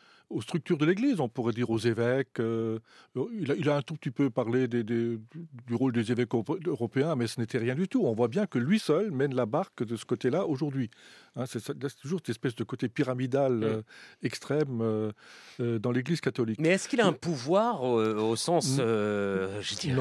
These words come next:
Speaker 1: non,
Speaker 2: <laughs> je ne trouve
Speaker 1: non,
Speaker 2: pas d'autre mot que
Speaker 1: non,
Speaker 2: politique
Speaker 1: sincèrement,
Speaker 2: du
Speaker 1: moi, je,
Speaker 2: terme.
Speaker 1: moi, je pense qu'il a, moi, je pense quand même qu'il a très peu de pouvoir et il le sait. C'est pour ça que, à mon avis, les, bah, il a du pouvoir peut-être, euh, euh, par l'abstention. C'est pour ça que,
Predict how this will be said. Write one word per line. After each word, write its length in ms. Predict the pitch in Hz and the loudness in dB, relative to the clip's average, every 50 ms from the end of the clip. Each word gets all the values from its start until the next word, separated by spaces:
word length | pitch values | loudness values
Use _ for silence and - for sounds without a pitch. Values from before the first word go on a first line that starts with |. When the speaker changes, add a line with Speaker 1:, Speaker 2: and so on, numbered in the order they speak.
| 123 123 123 | 6 6 6
Speaker 1:
non, 40 | 123 | 4
Speaker 2:
<laughs> 80 | 127 | 4
je 100 | - 143 156 | 2 0 -2
ne 40 | |
trouve 180 | - - - 185 | 0 2 2 4
Speaker 1:
non, 40 | 123 | 6
Speaker 2:
pas 100 | 247 240 131 | 6 6 8
d'autre 240 | 214 214 - - | 6 4 4 4
mot 160 | 208 226 247 202 | 4 4 4 4
que 100 | - 196 | 4 2
Speaker 1:
non, 100 | 175 175 | 4 6
Speaker 2:
politique 300 | 175 185 156 156 156 147 | 6 6 6 6 4 4
Speaker 1:
sincèrement, 480 | - 165 147 - 170 147 156 165 160 | 4 2 2 4 4 4 4 4 4
Speaker 2:
du 80 | 151 143 | 6 6
Speaker 1:
moi, 60 | 147 | 6
je, 40 | 151 151 | 6 4
Speaker 2:
terme. 100 | 147 143 | 4 4
Speaker 1:
moi, 100 | 147 156 | 4 4
je 80 | 143 | 4
pense 220 | 143 - 156 135 - | 2 2 0 -2 -2
qu'il 180 | - 135 123 | 0 0 2
a, 120 | 123 123 131 | 2 2 2
moi, 120 | 123 120 | 0 0
je 120 | 117 127 | 0 0
pense 240 | 113 - 131 117 - | -2 -2 -2 -4 -2
quand 80 | - 117 | 0 0
même 160 | 120 123 110 | 0 -2 -2
qu'il 160 | - 123 110 | -2 -2 -2
a 80 | 113 110 | -2 -2
très 160 | - - 113 | -4 -6 -4
peu 120 | - - | -2 -2
de 60 | - - | -4 -2
pouvoir 500 | - 160 143 131 143 143 139 120 101 107 | -2 -2 0 0 2 2 2 0 0 0
et 80 | 110 | -2
il 100 | 113 117 | -2 0
le 100 | 123 135 | 0 -2
sait. 260 | - - 165 160 139 - - - - - - - - - - - - - - - - | 0 0 0 0 0 0 -4 -14 -20 -20 -20 -20 -20 -18 -20 -20 -20 -14 -10 -8 -4
C'est 160 | - - 139 | -2 -2 0
pour 140 | - 156 - | 0 0 0
ça 140 | - 214 | 0 0
que, 300 | - - 165 147 139 143 - | 0 2 2 2 2 2 2
à 80 | 165 139 | 0 0
mon 120 | 147 151 151 | 0 2 2
avis, 260 | 151 151 147 180 190 185 | 2 2 2 2 2 2
les, 500 | 147 120 120 120 120 117 117 113 123 - - - | 2 2 2 4 4 4 2 2 0 -2 -2 -2
bah, 80 | 131 143 - - | -2 -2 0 0
il 140 | 190 139 | 0 2
a 40 | 196 | 2
du 120 | 196 214 185 | 4 2 2
pouvoir 360 | - - 202 214 226 220 - | 2 0 0 0 0 0 -2
peut-être, 400 | - 165 - 180 165 - - 147 | -2 -2 0 0 0 0 0 2
euh, 360 | 135 135 127 127 127 127 120 113 - - - - - - - - - | 2 4 4 2 2 0 0 -2 -6 -12 -20 -20 -20 -20 -20 -12 -6
euh, 220 | 220 139 120 120 110 | -4 -2 0 -2 -2
par 160 | - - 120 | -2 -2 -2
l'abstention. 680 | 120 151 156 - - 139 120 - - - 113 113 135 | -2 -2 -4 -4 -4 -4 -4 -4 -4 -4 -4 -6 -6
C'est 140 | 120 - 147 | -8 -6 -4
pour 180 | 127 - 143 - | -4 -4 -4 -4
ça 140 | - 220 | -4 -4
que, 300 | - - 151 135 - - | 0 2 2 2 2 0